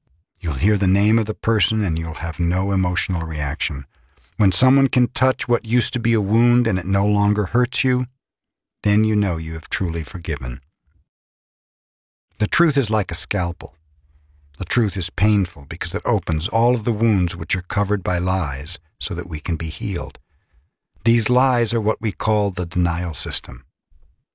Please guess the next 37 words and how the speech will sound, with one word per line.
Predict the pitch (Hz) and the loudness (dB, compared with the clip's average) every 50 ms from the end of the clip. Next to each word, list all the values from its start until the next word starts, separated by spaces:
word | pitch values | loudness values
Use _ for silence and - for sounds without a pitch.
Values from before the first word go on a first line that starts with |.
| _ _ _ _ - - | _ _ _ _ -6 -4
It's | 113 101 - - | -4 0 0 0
a | 127 | 2
good | 110 147 147 135 - | 2 2 2 0 0
thing | - - 156 147 135 98 87 | 0 2 2 4 4 2 0
we | 85 78 | -2 -2
have | 73 85 78 71 | -2 -4 -4 -4
the | 78 73 | -8 -4
denial | - 80 78 76 71 71 69 71 | -2 -2 0 0 0 -2 -2 -4
system | - - 85 80 - - 95 95 | -6 -6 -6 -6 -4 -4 -4 -2
because | 90 98 90 - 107 95 | -2 -2 -2 0 0 0
it | 101 98 | 0 0
allows | 107 101 104 107 117 123 127 123 113 127 | 0 0 2 2 2 4 2 2 2 0
us | 117 - | -2 -2
to | - - | -4 -8
cover | - - - 120 120 104 107 110 110 104 | -6 -4 0 0 0 0 2 0 2 2
our | 101 101 | 0 0
wounds | 101 104 110 110 101 98 98 92 - - | 0 2 2 2 2 2 0 0 -2 -4
and | - 98 87 - | -4 -2 -2 -2
still | - - - 107 98 | -4 -4 -4 -4 -4
function. | - - - 110 104 95 - - - 64 - _ _ _ _ _ _ _ _ _ _ _ _ _ _ _ _ _ _ | -4 -4 -2 -2 0 -2 -2 -6 -8 -10 -12 _ _ _ _ _ _ _ _ _ _ _ _ _ _ _ _ _ _
But | - - 131 | -2 2 4
once | 127 147 156 - - | 4 4 4 2 2
we | 151 143 | 2 4
no | 139 143 143 143 | 4 4 4 4
longer | 139 135 135 131 123 120 110 | 4 4 4 2 2 2 0
have | 90 - 143 147 143 139 | 0 2 2 2 2 2
any | 120 104 92 | 2 2 0
wounds | 85 73 78 80 76 73 69 71 71 - - - | 0 -2 -4 -4 -2 -2 -4 -4 -6 -6 -6 -2
or | 95 92 | 0 2
any | 95 95 95 92 87 | 2 2 2 0 -2
poison, | - - - 117 117 117 101 - 76 71 71 - _ _ _ _ _ _ _ _ _ _ _ _ _ _ - | -2 -2 -2 0 0 0 -2 -2 -4 -6 -8 -10 _ _ _ _ _ _ _ _ _ _ _ _ _ _ -6
we | 80 73 | -4 -2
don't | - 78 76 58 | -2 -2 -2 -2
need | 64 73 73 76 - | -2 -4 -4 -4 -2
to | - | -2
lie | 87 87 87 90 90 | 0 0 2 2 2
anymore. | 92 92 85 73 67 64 64 64 - - | 0 0 -2 -2 -4 -6 -8 -10 -14 -16